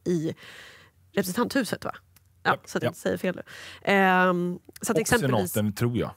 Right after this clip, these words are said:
Speaker 2: Men,
Speaker 1: Ja,
Speaker 2: eh,
Speaker 1: ja, det är möjligt. Precis. Eh, så, så, eh, det har ju jättestor betydelse också. Om det blir en, liksom en stark eller en
Speaker 2: Ja.
Speaker 1: svag president. Så att om man tittar på de här, båda, båda presidentkandidaterna vill ju, eh, ha stora stimulanspaket.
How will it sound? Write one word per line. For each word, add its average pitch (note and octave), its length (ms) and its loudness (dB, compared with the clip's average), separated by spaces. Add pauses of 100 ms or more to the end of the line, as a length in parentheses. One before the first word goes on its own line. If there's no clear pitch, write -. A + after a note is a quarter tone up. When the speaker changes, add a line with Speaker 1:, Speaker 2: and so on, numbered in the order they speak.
Speaker 2:
Men, G#2 160 -4
Speaker 1:
Ja, B3+ 260 4
Speaker 2:
eh, - 60 -2
Speaker 1:
ja, C4 100 4
det E4 140 0
är D#4+ 40 -6
möjligt. - 280 -2
Precis. - 440 -2
Eh, G#3 440 4 (260)
så, C4+ 200 0
så, B3 300 2 (320)
eh, A3 60 2 (120)
det G#3 260 0
har C4+ 120 4
ju A#3+ 100 4
jättestor A#3 320 0
betydelse A3 380 0
också. - 340 -2
Om A3+ 180 4
det A3 60 4
blir G#3+ 180 4
en, G#3+ 60 4
liksom G#3 240 2
en G#3 60 4
stark G3+ 520 2
eller F#3 140 4
en G3+ 160 4
Speaker 2:
Ja. - 60 -2
Speaker 1:
svag E3 320 0
president. - 460 -4 (360)
Så - 120 2
att A3 80 0
om B3 100 4
man C4+ 120 2
tittar C4 280 -2
på G3 180 2
de F#3+ 100 2
här, F#3 220 2
båda, A3 640 4
båda G#3 320 0
presidentkandidaterna F3+ 1160 0
vill E3+ 240 0
ju, E3 340 0 (540)
eh, - 80 -6
ha E3 140 -2
stora E3 320 -2
stimulanspaket. F#3 800 0